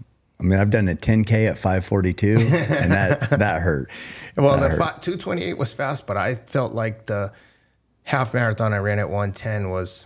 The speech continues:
Speaker 2: more impressive. Like, I ran
Speaker 1: Yeah.
Speaker 2: five twenty-two pace there over, like, six or seven hundred feet of elevation gain in Nashville. Like, I, but
Speaker 1: God.
Speaker 2: even when that one was happening, I was like, "Holy shit, I'm on one. Like, I am so strong." I, it was, it was like magic.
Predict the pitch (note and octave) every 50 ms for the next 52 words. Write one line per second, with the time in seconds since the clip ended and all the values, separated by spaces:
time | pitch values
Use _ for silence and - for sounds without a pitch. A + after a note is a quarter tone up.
0 | - - - G2 G#2+ G#2 G2 F#2+ F#2 E2+ - - F2+ F2+ - - - D2 F2+ G2
1 | F2+ F#2 - F#2+ F#2 F2+ E2 D#2 D2 - G#2 G#2+ A2 G2+ - - A2 G#2 G2+ F#2+
2 | F#2 - - A2 G#2 G2+ - G#2 F#2 F#2+ F#2+ - - G#2 G2+ F#2+ F#2+ F#2 F#2 F#2
3 | F#2+ G2+ F#2 F2+ F2+ F2 - - - A2+ - - G#2+ G2+ - - G2+ G2+ G2 F#2+
4 | G#2 G2 G2+ G2 F#2 F#2+ - G#2+ G#2 G2 F2 F#2+ F2+ F#2 F#2 F2+ F#2 F#2 F#2 -
5 | F#2 F#2 E2+ F#2 F#2 F#2 F#2 F2+ F2+ F2+ F2+ F#2 F#2+ G2 - - - F#2+ E2+ E2+
6 | E2+ F2 F2+ E2+ - - F2+ G#2 - G#2+ G2 G2+ F#2 F2 - - - - - -
7 | - - C3+ C3 A#2+ B2+ A#2 G#2+ G#2 G#2 G#2+ G#2 G#2 - G#2 G2 F2+ F#2 - -
8 | G2+ G#2+ A#2 - - G2 F#2+ E2+ E2 D#2 D2+ - - C2+ - - - - G#2 A2
9 | G#2+ G#2 A2 G#2 F#2 D#2+ F#2+ G#2+ - - - G#2+ G#2 G2 F#2 F#2 F#2+ F#2 F#2 -
10 | - G2+ G2 G2 F#2+ F2+ E2+ D#2+ D#2+ E2 D#2+ F#2+ F2 E2+ - - - - A2 G2
11 | G2+ G#2 F2+ F2+ F#2+ - - - - A#2+ G#2 G#2 G2+ - - - A#2 G#2+ G#2+ A2
12 | F#2+ D2+ D2+ D#2+ F2+ - - A#2 A2+ A2 G#2 - - - A#2 A#2 A#2 A#2 G#2 A#2
13 | G#2 G2+ G#2 A2 A2+ C3+ C3+ G#2+ - - - - -